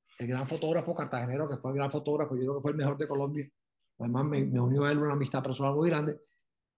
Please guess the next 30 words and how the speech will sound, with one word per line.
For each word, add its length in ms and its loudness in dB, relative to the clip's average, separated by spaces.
Y 80 8
logramos 640 8
que 140 6
Nereo 580 6
nos 180 -2
vendiera 320 -2
la 80 -4
foto, 420 -10
pero 280 6
él 100 8
no 140 4
tenía 180 0
la 140 -2
plata. 400 -4
Entonces 260 -4
yo 240 6
conseguí 300 -6
la 120 -4
plata 440 -4
y 160 -2
compramos 500 -4
las 160 -6
fotos. 480 -4
Cuando 240 -2
compramos 300 4
las 80 6
fotos, 280 2
sacamos 480 -2
el 80 2
libro. 320 -2